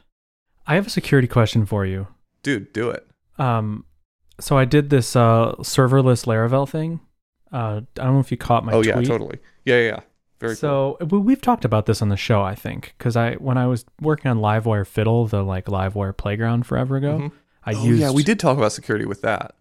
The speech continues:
Speaker 1: We did, yes. And that used Versal, so it, it was
Speaker 2: Right.
Speaker 1: like, all serverless and everything. Um, so anyway, I needed to build a GitHub bot.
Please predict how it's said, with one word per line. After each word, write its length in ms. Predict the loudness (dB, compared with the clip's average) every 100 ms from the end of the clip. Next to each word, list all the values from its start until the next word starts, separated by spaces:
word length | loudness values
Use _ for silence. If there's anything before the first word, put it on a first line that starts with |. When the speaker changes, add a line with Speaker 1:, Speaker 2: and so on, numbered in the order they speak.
| _ _ _ _ _ _ _ _
Speaker 1:
We 100 | -2
did, 460 | 4 4 4 0 0
yes. 420 | 0 0 -10 -12 -6
And 240 | 2 2 4
that 300 | 4 2 4
used 340 | 4 4 2
Versal, 580 | 2 2 2 -2 -2 -6
so 240 | -4 0 2
it, 140 | 0 -4
it 220 | -6 -4
was 140 | -4
Speaker 2:
Right. 100 | -2
Speaker 1:
like, 300 | -2 -4 -8 -20 _ -14 -4
all 140 | -4
serverless 420 | 0 0 2 0 0
and 80 |
everything. 280 | 0 0 -2 -8 -16 -18 -20 -18 -6
Um, 400 | -4 -2 -4 -8 _ _ _ _ _ _ _ -10
so 220 | 2 2
anyway, 400 | 4 4 4 2
I 80 | 2
needed 240 | 2 2 2
to 80 |
build 180 | 4 4
a 60 | 4
GitHub 320 | 2 2 0
bot. 340 | 0 0 -4